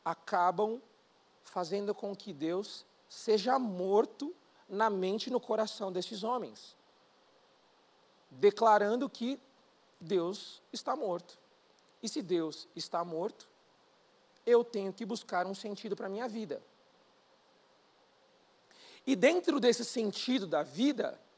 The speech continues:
alguns homens começavam a buscar a razão, chamado logocentrismo. O logocentrismo significa logos. Logos, nessa condição, é a busca pela razão.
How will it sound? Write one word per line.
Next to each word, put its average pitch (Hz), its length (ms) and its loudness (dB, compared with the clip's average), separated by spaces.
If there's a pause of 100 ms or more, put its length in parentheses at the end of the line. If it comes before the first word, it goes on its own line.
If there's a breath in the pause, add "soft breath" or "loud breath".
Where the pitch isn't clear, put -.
(420 soft breath)
alguns 240 560 6
homens 233 560 6 (200)
começavam 247 680 8
a 254 80 12
buscar 285 720 4 (200)
a 196 80 4
razão, 220 680 6 (560)
chamado 247 440 2
logocentrismo. 240 1000 6 (800)
O 285 80 -2
logocentrismo 254 600 6
significa 269 480 2
logos. 185 760 4 (300 soft breath)
Logos, 233 560 6
nessa 208 220 -2
condição, 233 460 -2
é 247 60 2
a 254 80 6
busca 233 380 0
pela 269 180 6
razão. 226 480 2